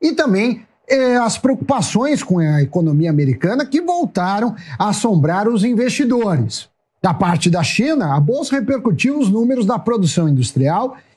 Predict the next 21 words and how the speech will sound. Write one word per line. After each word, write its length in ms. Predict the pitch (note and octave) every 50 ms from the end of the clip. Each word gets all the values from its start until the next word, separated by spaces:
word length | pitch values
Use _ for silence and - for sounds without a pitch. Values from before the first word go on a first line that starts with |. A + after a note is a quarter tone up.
| -
e 120 | - B3+ C#4+
as 160 | C4+ F#3+ C#3+
vendas 440 | C#3+ E3 F#3+ G3 G3+ G3 G#3 G#3 E3+
no 140 | G#3 A3+ F#3+
varejo, 560 | A#3 B3+ A3+ G3 F3+ F#3+ G#3 G#3 G#3 - - _ _ _ _ _ -
que 120 | - C#4
foram 360 | - - F3 F3 F#3+ G3+ F#3+
divulgados, 720 | D3+ C3 B2+ C3+ B2+ A#2+ C#3 D#3 E3+ E3 C#3 A2 - - - _ _ _ _ _
eh, 300 | - E3 E3 C3+ C3 C3
no 180 | D3 E3+ G#3+ A#3+
domingo 720 | G3 G3 C#4+ C#4 C4 A#3+ B3 B3+ A#3+ A3+ F3+ B2+ A2+ G#2 - _ _ _ - A#3+
e 80 | B3+
mostraram 680 | C4+ C#4 C#4+ C#4 - - - F3+ E3+ F3 F#3 A3+ A#3 F#3+
que 120 | - F#3+
a 40 | F3+
economia 600 | D3+ D3 F#3 G3 F#3 F3 D#3 D3+ F#3 B3+ C#4 A#3
do 120 | D3+ D3+
país 540 | B2 - D3 C3 C#3+ F#3+ A#3 - - - - -
desacelerou 1080 | F3 D3+ D#3 B3 D4 D#4+ E4 C4 F3+ G3+ F3 - - F3 D#3+ D3 C3+ B2+ C3+ D3+ D#3+ F3
em 120 | F#3+ F#3
julho. 500 | D#3+ B2+ A#2 D#3+ E3+ D#3 B2+ A2+ G#2+ G#2+